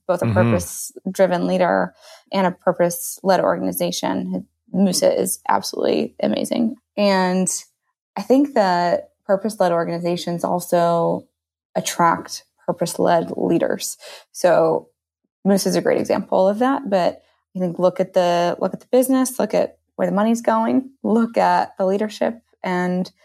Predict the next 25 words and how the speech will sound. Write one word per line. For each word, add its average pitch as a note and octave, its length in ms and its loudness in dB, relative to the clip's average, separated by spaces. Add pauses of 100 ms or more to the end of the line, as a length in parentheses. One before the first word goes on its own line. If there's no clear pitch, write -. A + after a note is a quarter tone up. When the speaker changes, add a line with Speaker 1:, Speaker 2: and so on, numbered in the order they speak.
(480)
Speaker 1:
what F3+ 160 2
their F3+ 160 4
perspective A3+ 600 -4
is, C#4+ 300 2 (120)
and - 760 0 (540)
do G#3 100 4
some G3+ 220 2
due G#3+ 120 4
diligence. B3 640 0 (920)
Speaker 2:
It's - 80 -20
fantastic. A2 500 -2
And A#2 80 4
then B2+ 120 4
when B2 160 4
you E3 300 2
are G#2 460 -2 (140)
interviewing F#2+ 640 -2
or F2 180 -6 (460)
talking F#2+ 420 0
to G2+ 140 0
these F#2 220 0
or G2 200 0 (160)
these G2 180 -4
leaders F#2+ 440 0
of F#2+ 160 -4